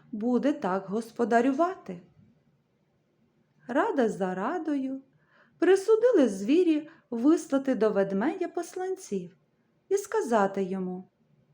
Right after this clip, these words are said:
«Вельможний пане ведмедю, чого ти так знущаєшся?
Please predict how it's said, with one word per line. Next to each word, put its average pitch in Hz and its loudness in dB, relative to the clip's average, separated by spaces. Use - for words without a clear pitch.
«Вельможний 247 2
пане 349 4
ведмедю, 254 4
чого 277 4
ти 453 4
так 440 -2
знущаєшся? 320 -2